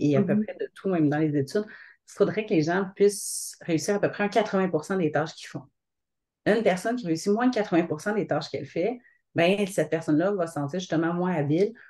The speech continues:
Speaker 1: va sentir peut-être qu'elle n'est pas soutenue. Fait que d'aider la personne à ce qu'elle réussisse, ça aussi, c'est un facteur qui va faire que la personne va rester. Fait que oui, on fait encore des évaluations de rendement des fois, une fois par année, mais on est moins dans l'évaluation de rendement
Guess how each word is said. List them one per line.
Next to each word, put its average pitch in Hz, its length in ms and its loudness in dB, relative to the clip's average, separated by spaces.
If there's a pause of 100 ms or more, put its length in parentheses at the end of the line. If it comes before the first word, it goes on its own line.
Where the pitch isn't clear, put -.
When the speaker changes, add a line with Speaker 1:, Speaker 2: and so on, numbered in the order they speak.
(140)
Speaker 1:
va 175 100 0
sentir 175 460 -4
peut-être 165 260 0
qu'elle 160 120 0
n'est 143 120 0
pas 180 140 2
soutenue. 180 600 -2 (140)
Fait 160 160 -2
que 175 100 0
d'aider 240 300 4
la 302 160 4
personne 196 640 -4 (340)
à - 140 -8
ce - 100 -6
qu'elle 185 160 2
réussisse, 202 920 2 (280)
ça - 200 -2
aussi, 214 240 -2
c'est 247 140 -4
un 175 60 0
facteur 175 340 -2
qui - 140 -18
va 143 120 2
faire 165 280 -6
que - 40 -2
la 160 120 4
personne 190 400 -2
va 175 80 -2
rester. 151 480 -8 (340)
Fait 165 160 0
que - 120 -16
oui, 220 140 4
on 208 80 2
fait 175 120 0
encore 170 240 2
des 170 100 -2
évaluations 156 480 2
de 180 60 -2
rendement 165 240 0
des 156 160 0
fois, 156 280 -2 (440)
une 165 340 0
fois 175 160 -2
par 170 180 -2
année, 165 400 0
mais 170 60 -2
on 160 320 0
est 160 80 0
moins 185 220 -4
dans 170 260 -4 (160)
l'évaluation 180 640 2
de 202 40 -4
rendement 175 400 -2